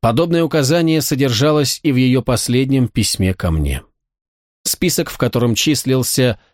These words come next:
Конор Салливан, один из пяти временных работников, нанятых для ремонта Оуэнс-парка летом две тысячи одиннадцатого года перед началом учебного года.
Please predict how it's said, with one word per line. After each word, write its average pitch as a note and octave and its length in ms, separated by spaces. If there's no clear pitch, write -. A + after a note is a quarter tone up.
Конор B2 360
Салливан, E2 640
один B2+ 280
из C#3+ 180
пяти C#3 480
временных G2 600
работников, B2 760
нанятых G#2 560
для G2 120
ремонта A2+ 540
Оуэнс-парка G#2 960
летом C3+ 420
две A#2+ 160
тысячи D#3 340
одиннадцатого G#2+ 600
года A#2 400
перед A#2+ 240
началом C3 520
учебного F#2+ 500
года. D2+ 340